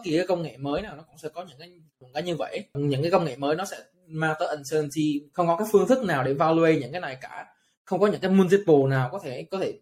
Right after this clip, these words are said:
valuate những cái công ty như này để có thể offer được deal cả. Thì mình sẽ phải go back lại cái core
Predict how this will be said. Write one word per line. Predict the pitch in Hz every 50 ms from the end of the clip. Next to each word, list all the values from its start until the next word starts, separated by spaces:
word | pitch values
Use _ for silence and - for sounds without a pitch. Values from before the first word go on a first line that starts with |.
| _ _
valuate | 151 165 160 165 165 160 156 156 160
những | 156 139 - -
cái | 180 185
công | - 180 175 - -
ty | 160 160
như | 156 156 156
này | 147 139 123 117
để | 113 104
có | - - -
thể | - -
offer | - - 233 226 - 196 175 165 151
được | 135 120 - _ _ -
deal | 185 156 156 147 -
cả. | - - - - 233 _ _ - - - - _ _
Thì | - 175 160 147 143
mình | 143 147 147 143 139
sẽ | 135 151 170
phải | 156 - 151
go | 156 175 175 175
back | 175 233 285 285 - _ _ _
lại | 165 156 117 - 117 - -
cái | - 123 147 180 - _ _ _ _ - -
core | 185 180 175 170 170 170 170 170